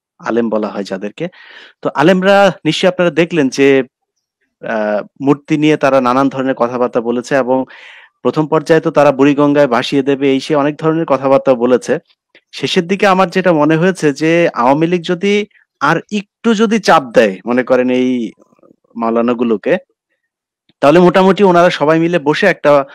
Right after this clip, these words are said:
আহ, ফতোয়া দিবে যে মূর্তি বানানো জায়েজ, মসজিদের ভেতরে মূর্তি রাখা যাবে, এটাও আমার মনে হয় জায়েজ হিসাবে ফতোয়া দিতে পারেন।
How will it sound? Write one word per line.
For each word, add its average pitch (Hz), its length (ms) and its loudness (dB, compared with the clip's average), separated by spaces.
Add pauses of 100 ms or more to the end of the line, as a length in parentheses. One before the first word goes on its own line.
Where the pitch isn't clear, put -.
(320)
আহ, 120 240 0
ফতোয়া 147 300 2
দিবে 135 360 0 (200)
যে 120 220 -2 (1120)
মূর্তি 151 280 0
বানানো 143 400 2
জায়েজ, 104 320 -4 (520)
মসজিদের 139 380 0
ভেতরে 151 280 2
মূর্তি 147 260 -2
রাখা 135 260 0
যাবে, 143 220 2
এটাও 139 180 2
আমার 135 180 2
মনে 131 200 2
হয় 156 160 2
জায়েজ 127 300 4
হিসাবে 127 320 0
ফতোয়া 120 320 0
দিতে 135 240 0
পারেন। 123 300 2